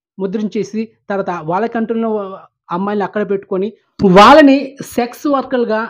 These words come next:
అక్కడే పెట్టేసుకొని తర్వాత వాళ్ళ కంట్రీకి పంపించకుండా పర్మనెంట్‌గా వాళ్ళ భార్యలుగా అక్కడే జీవనం సాగిస్తూ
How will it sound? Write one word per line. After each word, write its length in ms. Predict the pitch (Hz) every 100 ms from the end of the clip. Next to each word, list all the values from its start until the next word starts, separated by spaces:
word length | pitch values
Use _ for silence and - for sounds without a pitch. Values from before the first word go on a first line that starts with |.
| _ -
అక్కడే 420 | 175 _ 240 240 240 214 151 _ _ _ -
పెట్టేసుకొని 640 | 190 220 208 190 180 190 _ _ 190
తర్వాత 200 | 190 196 185 _ _ _
వాళ్ళ 180 | 165 185
కంట్రీకి 420 | 185 196 190 226 -
పంపించకుండా 580 | 196 190 - 190 180 180 208 _ -
పర్మనెంట్‌గా 420 | 180 196 190 196 170
వాళ్ళ 140 | 170
భార్యలుగా 500 | 147 165 185 190 190 202 _ _ -
అక్కడే 280 | 160 214 196 160
జీవనం 260 | 185 185 185
సాగిస్తూ 460 | 185 165 160 190